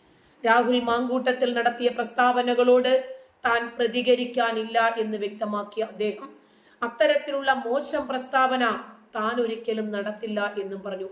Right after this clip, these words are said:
അതെ, പത്മജ പറഞ്ഞു, "ഞാൻ കരുണാകരന്റെ മകളല്ല എന്ന് പറയണമെങ്കിൽ, തന്തയ്ക്കു പിറക്കാത്ത മകളാണ് എന്ന് പറയണമെങ്കിൽ,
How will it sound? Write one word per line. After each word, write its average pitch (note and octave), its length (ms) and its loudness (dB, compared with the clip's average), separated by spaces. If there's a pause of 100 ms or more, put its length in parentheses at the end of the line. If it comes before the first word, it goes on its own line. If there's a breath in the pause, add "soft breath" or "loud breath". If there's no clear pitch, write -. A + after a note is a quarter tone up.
(100)
അതെ, A3+ 420 2 (960)
പത്മജ A3+ 360 -2 (120)
പറഞ്ഞു, A3+ 320 4 (640 loud breath)
"ഞാൻ B3 300 2
കരുണാകരന്റെ D4 840 4
മകളല്ല C4 640 4 (100)
എന്ന് C4 320 0
പറയണമെങ്കിൽ, A3 1160 -2 (320 loud breath)
തന്തയ്ക്കു C4 540 0
പിറക്കാത്ത C4 640 0
മകളാണ് B3 640 0
എന്ന് B3 340 0 (120)
പറയണമെങ്കിൽ, G#3+ 880 -2